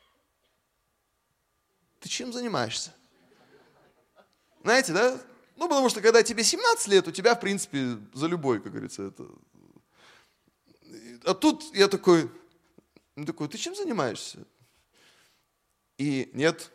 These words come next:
пойдем кататься». И мы пошли кататься еще час. Вот. И понимаете, да, что есть вещи, которые Бог хочет в нас сделать, эм, считаем ли мы, что это надо или нет.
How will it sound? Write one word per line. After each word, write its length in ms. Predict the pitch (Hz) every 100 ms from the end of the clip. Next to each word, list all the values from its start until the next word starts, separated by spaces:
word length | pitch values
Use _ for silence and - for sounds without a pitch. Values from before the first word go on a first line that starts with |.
| _
пойдем 440 | 120 120 127 151 143
кататься». 580 | 131 127 131 - 117 - -
И 60 | 110
мы 100 | 123
пошли 280 | 123 127
кататься 420 | 123 104 123 113 104
еще 200 | - 104
час. 340 | 101 101 - _ _ _ _ _ _ _ _ _ _ _ _ _ _ _ - -
Вот. 420 | - 127 123 - _ _ 170
И 460 | 180 170 - _ _ _ -
понимаете, 440 | 160 202 208 135
да, 120 | 143 185
что 460 | - 156 139 113 - _ _ _
есть 340 | 151 190 214 180
вещи, 320 | 269 285 240
которые 360 | 165 156 180 156
Бог 260 | 175 196
хочет 360 | 175 175 139 -
в 40 |
нас 200 | 151 135
сделать, 580 | 120 123 262 269 208 - _ _ _ _ _ _ -
эм, 540 | - 131 127 120 110 -
считаем 380 | 156 175 226
ли 80 | 208
мы, 120 | 185
что 160 | 180 156
это 220 | 156 156
надо 220 | 143 143 110
или 180 | 117
нет. 300 | 110 101 -